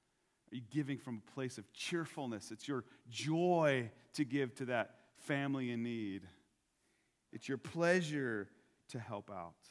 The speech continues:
So, brothers and sisters, let me ask you,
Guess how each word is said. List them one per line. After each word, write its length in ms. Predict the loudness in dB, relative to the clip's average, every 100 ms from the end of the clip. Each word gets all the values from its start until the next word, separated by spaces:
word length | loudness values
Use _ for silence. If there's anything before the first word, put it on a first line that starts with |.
| -20 _ _ _ _ _ _ _ _ _ _ _ _ _ -8
So, 80 | -2
brothers 240 | 0 0
and 100 | 0
sisters, 300 | -4 -4 -2
let 120 | -2
me 100 | 0
ask 300 | 2 0 -2
you, 140 | -8